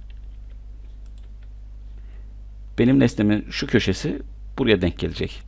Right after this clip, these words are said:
Tüm nesneyi seçiyorum. Move komutu ile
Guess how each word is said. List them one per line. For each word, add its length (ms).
Tüm 180
nesneyi 320
seçiyorum. 540
Move 320
komutu 380
ile 380